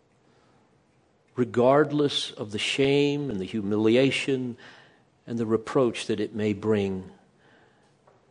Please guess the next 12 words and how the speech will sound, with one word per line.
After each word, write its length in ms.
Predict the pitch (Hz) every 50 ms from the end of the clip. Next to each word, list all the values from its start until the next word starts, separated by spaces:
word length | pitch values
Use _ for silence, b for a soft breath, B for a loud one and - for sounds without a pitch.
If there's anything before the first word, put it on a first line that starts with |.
| _ _ _ _ _ -
knowing 640 | - 117 120 127 131 127 127 123 117 113 107 104 95 98 101 104 - _ _ _ _ b b b b b b b b b b _
that 160 | - 113 113
ultimately 880 | - 117 123 127 - - 127 131 139 - 131 123 123 120 113 107 - - - - - _ _ _ _ b b b b b b b _ _ _ _ -
they 140 | 131 123 123
are 100 | 117 104
hating 380 | 101 131 135 123 120 117 117
us 180 | 120 120 107 -
because 380 | - - 104 - 120 110 -
they 100 | - 117
first 360 | 101 - - 127 113 101 - -
hated 360 | - 117 110 107 110 95 92
you, 360 | 95 98 98 104 104 104 -